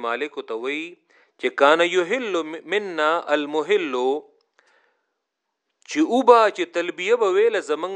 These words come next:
نه یو تلبیه ویونکی، هغه به تلبیه ویله، فلا ينکر علیه، لیکن چا به په هغه باندې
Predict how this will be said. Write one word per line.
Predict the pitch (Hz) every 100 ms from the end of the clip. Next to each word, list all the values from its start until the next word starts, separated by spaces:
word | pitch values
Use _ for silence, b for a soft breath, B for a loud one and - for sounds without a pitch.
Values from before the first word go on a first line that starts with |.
| 190
نه | 170
یو | 147 143
تلبیه | 143 135 151 180 202
ویونکی، | 156 190 202 - 120 90 _ _ _ _ _ _ _ _ _ _ _ _ _ _ -
هغه | 156 214 214
به | -
تلبیه | 175 165 165 196 247
ویله، | 233 226 214 180 147 - _ _ -
فلا | 151 190 214 185
ينکر | 190 233 226 180 151 139
علیه، | 139 160 180 135 123 123 139 _ _ _ _
لیکن | 117 165 180 180 175 -
چا | 214 202
به | 170
په | 147 139
هغه | 165 156
باندې | 147 120